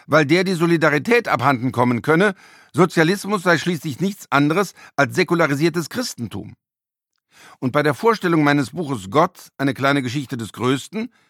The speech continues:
erklärte er freimütig, für die Wertefrage in unserer Gesellschaft sei die Linke noch auf Jahrzehnte diskreditiert.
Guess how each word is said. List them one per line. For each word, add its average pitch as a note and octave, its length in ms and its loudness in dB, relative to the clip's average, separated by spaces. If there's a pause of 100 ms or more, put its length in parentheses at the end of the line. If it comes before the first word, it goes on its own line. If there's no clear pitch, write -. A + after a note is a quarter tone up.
(420)
erklärte A3+ 380 -2
er E3+ 80 0
freimütig, F#3 800 -2 (520)
für - 160 -2
die C3+ 160 0
Wertefrage D#3 680 0
in D3 80 0
unserer C3+ 260 0
Gesellschaft E3+ 680 0 (280)
sei C#3 180 2
die C3+ 120 -2
Linke G#3 440 -2 (240)
noch C#3+ 160 4
auf D3 140 2
Jahrzehnte A#3+ 580 -2
diskreditiert. F3+ 920 -4